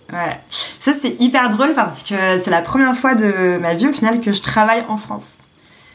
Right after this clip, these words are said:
Euh, j'ai toujours, euh, voulu absolument, euh, partir. Enfin, voilà, mon premier stage, ça a été au Costa Rica.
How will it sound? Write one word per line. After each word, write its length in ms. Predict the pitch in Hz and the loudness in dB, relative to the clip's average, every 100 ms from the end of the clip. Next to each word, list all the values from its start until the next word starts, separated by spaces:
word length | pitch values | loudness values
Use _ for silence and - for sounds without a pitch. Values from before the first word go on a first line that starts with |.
| _ _ _ - | _ _ _ -2
Euh, 540 | 185 170 170 170 165 | 2 4 4 4 2
j'ai 160 | 175 185 | 0 -2
toujours, 440 | - 247 233 277 269 | 0 0 2 4 4
euh, 160 | 208 | 2
voulu 320 | 190 185 202 | -2 -4 0
absolument, 800 | 240 208 - - 220 220 220 233 | 2 0 -2 -4 -2 -2 0 2
euh, 200 | 233 185 | 2 2
partir. 840 | 180 233 226 - - 233 233 233 226 | 0 -2 -2 -4 -6 -2 2 4 4
Enfin, 220 | 196 180 | 0 -2
voilà, 180 | 185 196 | -2 -2
mon 160 | 185 | -2
premier 320 | 180 - 202 202 | -4 0 2 2
stage, 440 | - 226 226 226 | 2 2 2 0
ça 160 | 214 190 | -4 -8
a 40 | |
été 160 | 170 170 | -8 -10
au 80 | |
Costa 280 | 170 180 202 | -10 -8 -6
Rica. 500 | 185 185 233 233 233 | -6 0 2 2 2